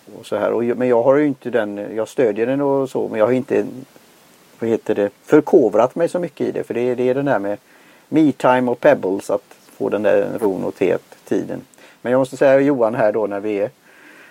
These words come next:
har hållit på nu i fem år tid, att det är väldigt inspirerande att se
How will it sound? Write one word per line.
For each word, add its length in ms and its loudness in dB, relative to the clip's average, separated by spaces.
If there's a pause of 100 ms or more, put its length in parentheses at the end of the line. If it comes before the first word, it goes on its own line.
(160)
har 160 -6
hållit 180 -2
på 160 2
nu 160 0
i 40 0
fem 240 2
år 100 2
tid, 240 -2
att 160 -2
det 100 -2
är 60 0
väldigt 320 -2
inspirerande 580 0
att 60 -8
se 220 -2